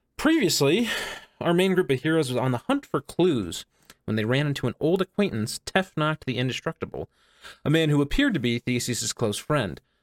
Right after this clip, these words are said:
Uh, Tefnoct had scouted ahead in Delphi and discovered that Theseus was being kept in the, uh, High Temple of Apollo, and the priest had been manipulating the Oracle's information to the citizens, leading them down a dark path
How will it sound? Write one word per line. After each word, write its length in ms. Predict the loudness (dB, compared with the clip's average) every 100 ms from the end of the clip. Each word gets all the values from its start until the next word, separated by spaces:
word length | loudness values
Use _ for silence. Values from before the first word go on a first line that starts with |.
| _
Uh, 200 | -4 -4 -2
Tefnoct 480 | 0 0 2 -2 -2
had 140 | -6
scouted 360 | -2 -2 -2 -2
ahead 300 | -2 0 0
in 120 | 0
Delphi 280 | -2 -2 -4
and 100 | -4
discovered 320 | -4 -4 -2 -2
that 180 | -4 -2
Theseus 440 | -4 0 -2 -2
was 100 | -6
being 280 | -6 -6 -6
kept 420 | -6 -4 -4 -6
in 120 | -6 -4
the, 360 | -4 -6 -8
uh, 240 | -6 -6 -6
High 200 | -2 -2
Temple 300 | 0 -4 -4
of 60 | -4
Apollo, 540 | -4 -2 -2 0 -2 -6 -18 -20 _ -6
and 140 | -4
the 40 | -4
priest 400 | -2 -2 0 -2
had 100 | -2
been 160 | -2
manipulating 560 | -2 -2 -2 -2 0 -2
the 60 |
Oracle's 400 | -2 -2 -2 -2
information 540 | -2 -2 -2 -2 -4 -4
to 80 | -2
the 100 | -2
citizens, 560 | -2 -4 -4 -10 -16 -20 _ _ _ _ _ _ -20 -20 _ 0
leading 280 | 2 4
them 140 | 2 2
down 220 | 0 -2
a 40 |
dark 300 | -2 -2 -2
path 340 | -4 -6 -6